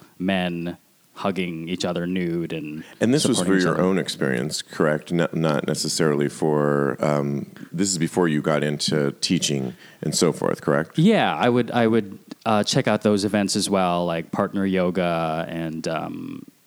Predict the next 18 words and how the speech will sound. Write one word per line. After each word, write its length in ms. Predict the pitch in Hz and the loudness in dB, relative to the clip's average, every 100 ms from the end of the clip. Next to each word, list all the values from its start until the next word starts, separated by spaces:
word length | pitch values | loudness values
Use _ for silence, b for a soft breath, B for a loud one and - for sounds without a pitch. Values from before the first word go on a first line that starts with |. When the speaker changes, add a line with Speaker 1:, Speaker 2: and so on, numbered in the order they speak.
| _ | _
Speaker 1:
tantric 420 | - 98 90 95 - _ - | -6 -6 -4 -4 -6 _ -6
retreats 640 | 101 - - 92 82 - - | -6 -4 -2 -2 -2 -4 -4
and 140 | 85 | -2
such. 560 | - 82 82 - - - - | -2 -2 -4 -6 -6 -8 -6
And, 380 | 98 95 95 92 | -2 0 0 0
um, 680 | 90 87 82 82 85 85 - - | 0 0 -2 -4 -6 -8 -12 -2
yeah, 120 | 190 | 0
some 220 | 147 185 | 2 2
of 160 | 214 208 | 2 2
it 180 | 208 - 120 | 0 -2 0
worked 300 | 123 151 - | 0 0 -2
for 100 | 190 | 0
me 160 | 196 | 2
and 140 | 185 156 | 2 2
some 140 | 131 | 2
of 60 | 117 | 2
it 140 | 110 | 2
didn't. 460 | 104 117 208 - | 2 2 0 -2